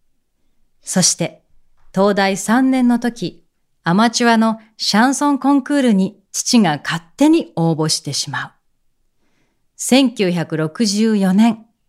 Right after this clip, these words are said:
東京オリンピックの年でした。優勝賞品がヨーロッパ旅行。それに釣られたんですよ。だって、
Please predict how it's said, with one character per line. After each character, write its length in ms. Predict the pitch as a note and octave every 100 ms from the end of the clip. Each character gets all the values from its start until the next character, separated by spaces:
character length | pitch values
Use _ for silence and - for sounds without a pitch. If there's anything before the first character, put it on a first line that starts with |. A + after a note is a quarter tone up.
| _ _ -
東 200 | A3 B3+
京 180 | C#4
オ 60 | C4+
リ 100 | C4+
ン 80 | C4+
ピ 100 | D4
ッ 100 | D4
ク 100 | A#3+
の 100 | E3+
年 300 | - - F3
で 80 | E3+
し 100 | -
た。 280 | D#3 D3 _ _ _ _ _ _ _ _ _ _ _ _
優 280 | - G3 A#3+
勝 340 | B3 C4 B3+
賞 240 | A#3+ C4 C4
品 240 | B3+ F#3+
が 280 | F#3 F3 - _ _
ヨ 220 | D#3 E3
ー 40 | A#3
ロ 100 | D4+
ッ 20 |
パ 200 | D4+ D4+
旅 140 | D4+ D4
行。 300 | F#3 D#3 _ _ _ _ _ _ _ _ -
そ 220 | - G3+
れ 160 | G3 F#3+
に 160 | F3
釣 240 | E3+ F#3 A3+
ら 80 |
れ 140 | B3 D4
た 180 | D#4+ E4
ん 80 |
で 140 | C#4+ A#3
す 180 | - F#3+
よ。 300 | F3+ D#3+ _ _ _ _ _ _ _ _ _ -
だ 220 | - G#3
っ 40 |
て、 460 | A3+ - F3 -